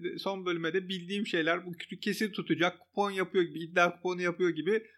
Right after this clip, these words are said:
garanti oynadım bu sefer. Aklımdaki <laughs> Reddit senaryolarına girmeyeyim ve doğal olarak tuttu. Fakat senin son bölümü beğenmeni de ben şeye bağlıyorum. Senin doktor olmana.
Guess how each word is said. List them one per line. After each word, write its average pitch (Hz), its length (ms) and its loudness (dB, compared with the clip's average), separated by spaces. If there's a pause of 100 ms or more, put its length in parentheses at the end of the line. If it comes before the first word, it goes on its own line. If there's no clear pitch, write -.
(120)
garanti 202 580 6
oynadım 170 420 4
bu 151 60 -8
sefer. 160 280 0
Aklımdaki 175 640 4
<laughs> - 0 -
Reddit 180 260 6
senaryolarına 175 760 4
girmeyeyim 175 380 0
ve 196 140 0
doğal 185 220 4
olarak 175 460 0
tuttu. 185 500 -2 (120)
Fakat 240 300 4 (140)
senin 196 320 2
son 220 360 0
bölümü 233 400 4
beğenmeni 220 600 2
de 208 360 0
ben 180 160 2
şeye 202 280 2
bağlıyorum. 151 300 4
Senin 180 260 2
doktor 170 340 6
olmana. 165 600 4